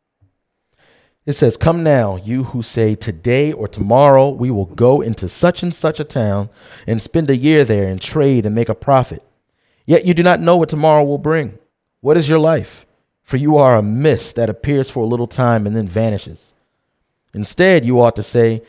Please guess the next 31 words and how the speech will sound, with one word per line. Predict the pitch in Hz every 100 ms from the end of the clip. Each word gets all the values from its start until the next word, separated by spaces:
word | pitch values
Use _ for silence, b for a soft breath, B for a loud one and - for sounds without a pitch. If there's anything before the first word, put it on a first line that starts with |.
| b
'If | - 131 -
the | 123
Lord | 123 135 123 104
wills, | 101 123 131 110 92 82 -
we | 117
will | 120 107 98
live | 110 123 135 131
and | 107 98
do | 90 117
this | 101 113 113 -
or | 101 98
that.' | 98 90 - _ _ _ _ _ -
And | 107
it | 127 110
is | 107 92 101
you, | 123 147 110 98 - _ _ -
and, | 127 120
and | 131
as | 131 131 123
it | 117
is, | 139 107 107 - _ _ _
you | 110 104
boast | 123 131 135 -
in | 113 104
your | 98 -
arrogance. | 123 117 95 - - - - _ _ _ _ -
All | 104 107
such | - 98 87
boasting | 101 95 - 87 85 - _ -
is | 87
evil." | 90 80 76